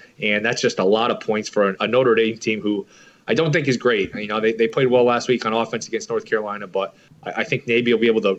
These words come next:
run the ball enough. This is a Navy team. They're hard to prepare for. I mean, we saw them last week pull off the upset. Very difficult to prepare for. That's a lot of points, uh, with the clock moving i-,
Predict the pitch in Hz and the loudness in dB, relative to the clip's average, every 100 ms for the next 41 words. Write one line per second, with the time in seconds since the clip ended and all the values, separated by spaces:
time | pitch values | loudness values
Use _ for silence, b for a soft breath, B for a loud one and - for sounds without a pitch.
0 | 101 120 143 131 120 120 113 110 107 113 | 0 2 2 2 2 4 2 0 -2 0
1 | 120 - 117 113 139 120 101 107 104 101 | 0 0 -2 -2 -4 -4 -2 -2 -2 -4
2 | 107 95 104 143 147 123 101 - 104 95 | -6 -4 -2 0 2 0 -2 -2 0 0
3 | - 82 92 92 123 104 98 101 101 - | -2 -6 -8 -6 -2 -2 -2 -2 -4 0
4 | 110 98 - 92 90 98 92 B B B | 2 2 2 0 0 -2 -4 B B B
5 | - 139 123 117 - 120 107 98 107 107 | 0 2 2 -2 0 0 0 -2 -2 2
6 | 110 110 95 101 117 117 - 110 101 95 | 0 2 2 2 2 0 -2 -4 -4 -6
7 | - b b b _ 90 90 92 98 101 | -12 b b b _ -4 -2 0 -2 -4
8 | - 120 104 104 104 98 95 95 - | -2 -2 -2 0 0 0 -4 -10 -10